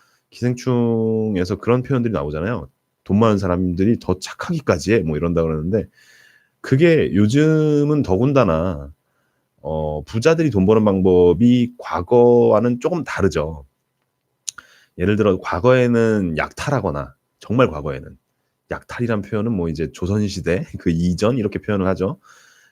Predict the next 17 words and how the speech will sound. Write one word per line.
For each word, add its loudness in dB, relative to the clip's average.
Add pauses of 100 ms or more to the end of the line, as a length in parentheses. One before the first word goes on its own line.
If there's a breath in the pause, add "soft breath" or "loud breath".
(140)
그건 2
약탈이란 -6
표현 -4
자체가 -2
공권력이 -2 (720)
미치지 -4
못하는 0
범위가 -2
많았다는 -2
거니까요. -10 (340)
근데 -6
그 2
이후에 2
돈을 0
방-, -2
번 -6
방법도 -10